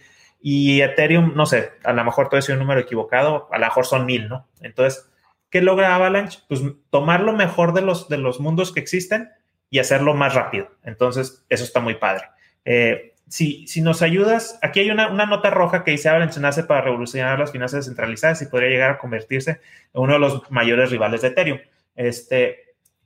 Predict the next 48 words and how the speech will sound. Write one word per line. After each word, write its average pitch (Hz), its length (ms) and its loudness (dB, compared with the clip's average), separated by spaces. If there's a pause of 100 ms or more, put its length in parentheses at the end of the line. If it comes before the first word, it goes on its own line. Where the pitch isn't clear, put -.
(240)
y 190 100 0
algo 208 320 0
que, 220 320 0
que 175 80 -2
también 180 320 0
ha, 196 80 2
nos 190 180 -4
ha 190 60 2
dicho 185 200 -4
mucho 185 340 -8
el 175 80 0
equipo 170 340 -4
de 165 100 4
Avalanche 151 580 0
en, 123 160 -10
en 123 160 -8
español, 123 540 0
que, 139 200 0
que 131 80 0
es 131 80 -2
una 139 180 -4
comunidad 123 340 -2
increíble, 131 480 0
los 127 180 -4
invito 117 280 -6
a 123 80 -4
que 120 80 -4
se 117 100 -4
unan, 127 240 -2
por 117 120 2
ahí 113 60 2
les 123 140 2
dejamos 120 340 0
el 117 100 2
enlace, 120 360 0 (400)
este, 120 380 -2
es 127 100 0
que - 460 -4 (120)
ellos 160 220 4
no 165 80 2
vienen 170 200 4
a - 20 -4
competir, - 500 -6 (140)
o 123 80 -20
sea, - 120 -6
ellos 165 280 2
vienen 156 420 0 (540)
a 131 480 0